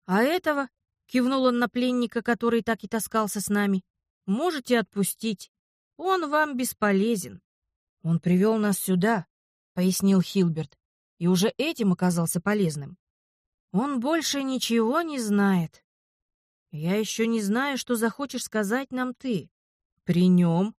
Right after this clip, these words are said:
я не буду говорить», твёрдо отрезал Наут и невозмутимо уставился на него, ожидая ответа.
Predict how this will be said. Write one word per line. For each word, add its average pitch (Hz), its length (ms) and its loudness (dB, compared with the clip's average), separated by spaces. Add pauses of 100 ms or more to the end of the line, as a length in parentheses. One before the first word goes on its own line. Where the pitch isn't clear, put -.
(380)
я 170 400 2
не 175 180 2
буду 208 340 0
говорить», 147 540 -6 (480)
твёрдо 196 460 4
отрезал 202 420 2
Наут 196 400 2
и 240 60 2
невозмутимо 202 680 2
уставился 233 600 0
на 202 80 2
него, 196 380 4
ожидая 208 560 0
ответа. 156 440 -8